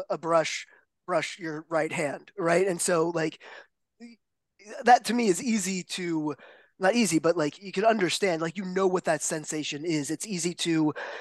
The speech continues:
th-, imagine it's happening when it's not happening, and you're just looking at it because you've,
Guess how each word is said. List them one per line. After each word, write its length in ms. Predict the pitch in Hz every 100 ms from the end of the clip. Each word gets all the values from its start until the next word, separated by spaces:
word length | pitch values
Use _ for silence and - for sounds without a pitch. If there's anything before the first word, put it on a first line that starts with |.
| -
th-, 280 | - _ - -
imagine 500 | 202 170 175 175 165
it's 120 | 147
happening 460 | - 170 - 160 151
when 100 | 147
it's 160 | 139
not 240 | 170 160 147
happening, 380 | 147 143 147 143
and 100 | 143
you're 60 |
just 140 | - 170
looking 260 | 156 151
at 80 | 143
it 40 |
because 260 | 160 156 143
you've, 100 | 143